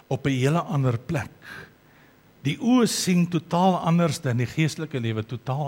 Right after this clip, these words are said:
anderste. En dis wat ons nodig het om raak te sien. Hierdie brandpyle, as ek kan sien die waarheid wat dit is,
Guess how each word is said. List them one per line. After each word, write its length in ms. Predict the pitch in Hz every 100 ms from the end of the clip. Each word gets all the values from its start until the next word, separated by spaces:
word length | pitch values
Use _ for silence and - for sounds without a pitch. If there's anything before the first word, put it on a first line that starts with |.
| 127
anderste. 400 | 113 107 - 107 - - _ _ _ _ _ _ _ _ _ _ _ _ _ _ _ _ _ _ _
En 120 | 110
dis 180 | 151 196
wat 160 | 185
ons 140 | 185 143
nodig 260 | 135 135
het 120 | 131 151
om 100 | 117
raak 280 | 113 113
te 80 | 117
sien. 300 | 104 117 85 - - _ _ _ _ _ _ _ _
Hierdie 220 | 151 185 156
brandpyle, 920 | 143 180 226 - 147 127 120 107 101 - - _ _ _ _ - -
as 160 | 156 -
ek 100 | 156
kan 180 | 165 147
sien 320 | - 208 220
die 100 | 190
waarheid 400 | 135 139 151 135
wat 220 | 135 139
dit 80 | 170
is, 200 | 139